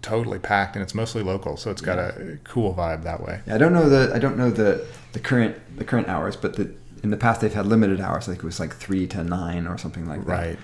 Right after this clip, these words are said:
Speaker 1: yeah.
Speaker 2: Um, so you have to be careful about when you go there. There are some food carts outside, so if you want food, you can, uh, you can go there. Um, you can, you know, walk across the street and go to the food cart, uh, and bring it back and eat. Um, but otherwise, basically what they have is some,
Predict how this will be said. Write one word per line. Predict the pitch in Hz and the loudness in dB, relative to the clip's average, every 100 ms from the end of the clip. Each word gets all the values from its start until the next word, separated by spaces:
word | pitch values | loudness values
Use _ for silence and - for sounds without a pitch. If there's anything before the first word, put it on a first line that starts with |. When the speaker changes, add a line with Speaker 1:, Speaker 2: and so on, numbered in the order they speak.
| 135 | -6
Speaker 1:
yeah. | 98 90 | -4 -2
Speaker 2:
Um, | 92 | -2
so | 90 | 0
you | 98 | 0
have | 104 | -2
to | - | -4
be | 95 | -2
careful | 104 85 | -2 -2
about | 90 80 | -2 0
when | 104 | 2
you | 110 | 2
go | 95 80 | 2 0
there. | 85 87 110 | -2 -2 -2
There | 104 | 0
are | 104 | 0
some | 107 104 | 0 -2
food | 98 120 | -2 -2
carts | 117 107 90 | 0 0 0
outside, | 95 - 87 82 87 | -4 -4 -4 -4 -4
so | 92 | -8
if | 90 | -8
you | 90 | -6
want | 87 - - | -6 -8 -14
food, | - 87 87 | -6 -2 -2
you | - - | -4 -6
can, | 80 - - - - - - | -8 -8 -12 -20 -20 -20 -10
uh, | 92 85 - 50 50 - - - | -6 -6 -6 -10 -10 -12 -12 -12
you | - | -12
can | - | -8
go | 87 82 | -4 -2
there. | 85 82 73 104 - - - - - | -2 -2 -2 -6 -8 -18 -20 -20 -8
Um, | 101 92 87 90 87 85 | -4 -2 -2 -2 -4 -2
you | 101 | -2
can, | 92 - | -2 -4
you | - | -8
know, | 87 | -6
walk | 82 90 | -4 -4
across | - 87 | -4 -6
the | - | -6
street | - 76 | -8 -8
and | 85 | -6
go | 85 | -8
to | 82 | -8
the | |
food | - 85 | -8 -10
cart, | - 60 - - - | -6 -6 -8 -12 -16
uh, | - 65 | -12 -10
and | 76 76 | -10 -8
bring | 82 | -8
it | - | -8
back | 78 80 | -10 -10
and | - | -8
eat. | 87 73 - - - - - | -6 -6 -8 -20 -20 -16 -8
Um, | 95 87 92 | -4 -2 2
but | 110 | 4
otherwise, | 185 269 - 95 | 4 2 0 -2
basically | - 98 98 | -2 -2 0
what | 92 | -2
they | 101 | -2
have | 98 95 95 | -4 -4 -4
is | 98 | -6
some, | 98 95 95 | -4 -2 -4